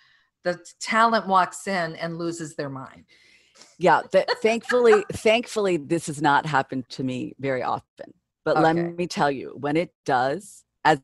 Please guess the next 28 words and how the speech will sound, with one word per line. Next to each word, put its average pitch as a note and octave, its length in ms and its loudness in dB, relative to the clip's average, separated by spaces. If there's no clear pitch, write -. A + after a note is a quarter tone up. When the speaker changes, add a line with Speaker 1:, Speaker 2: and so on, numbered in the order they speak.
Speaker 2:
an D3+ 140 -2
editor D#3+ 320 0
who's C#3+ 200 -8
worked C#3+ 280 -2
on D3 380 -2
pulling D3+ 340 0
the C#3 80 -4
right C#3 260 0
clothes C#3 460 -2
for C#3+ 160 -4
about C3 240 0
a B2+ 40 -8
month, C3+ 400 -6
Speaker 1:
Right. C3 260 -8
Speaker 2:
and, C#3 360 0
you D3 140 -4
know, C#3 160 -2
gone C#3+ 340 0
over C#3 180 -4
the C3 80 -6
concept C#3 720 -2
and, A#2+ 220 -10
and C3 140 -6
what C3 140 -4
it's C#3 160 -8
gonna C3 180 -8
be, C3+ 400 -6
and, - 200 -14